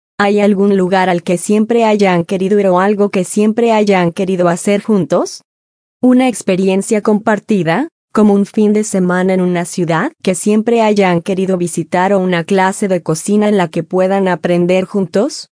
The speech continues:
puede ser un regalo muy especial.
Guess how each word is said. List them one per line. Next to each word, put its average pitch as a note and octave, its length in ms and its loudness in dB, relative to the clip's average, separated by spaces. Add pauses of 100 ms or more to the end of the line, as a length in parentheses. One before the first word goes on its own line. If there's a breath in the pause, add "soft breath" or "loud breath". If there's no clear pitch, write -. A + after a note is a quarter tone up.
(160)
puede G3 320 2
ser G3 260 0
un G3+ 100 2
regalo G3 420 2
muy G3 200 2
especial. F#3 680 -2